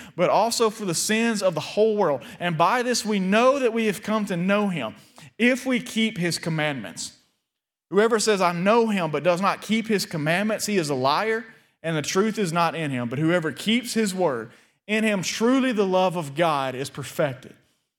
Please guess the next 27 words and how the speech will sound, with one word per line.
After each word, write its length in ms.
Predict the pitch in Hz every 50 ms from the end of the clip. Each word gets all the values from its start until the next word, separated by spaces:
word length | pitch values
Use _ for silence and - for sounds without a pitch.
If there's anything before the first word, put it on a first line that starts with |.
| _ _ _ _ _ _ _ _
By 240 | 165 175 190 208 214
this 220 | 202 196 185 -
we 80 | 185 185
may 220 | 180 175 175 165
know 320 | 156 165 170 180 190 196
that 120 | 185 180 151
we 140 | 170 170 160
are 140 | 151 135
in 180 | 123 160 156 139
him. 160 | 143 131 135
Whoever 300 | 139 139 151 170 156 147
says 480 | 127 - - 170 180 190 196 175 185 -
he 100 | 196 165
abides 520 | 147 135 127 127 143 147 170 185 165 180
in 80 | 175 170
him 200 | 170 160 147 -
ought 220 | - 139 170 165 202
to 80 | 226
walk 320 | 196 175 165 156 147 143 -
in 120 | 147 143
the 60 | 135
same 460 | - - - 175 165 180 180 170 160
way 320 | 165 151 131 113 90 95 - _ _ _ _ _ _ _ _ _ _ _ _ -
in 140 | 151 139
which 180 | 131 143 123 -
he 80 | 147 147
walked. 460 | 120 117 120 110 98 - - -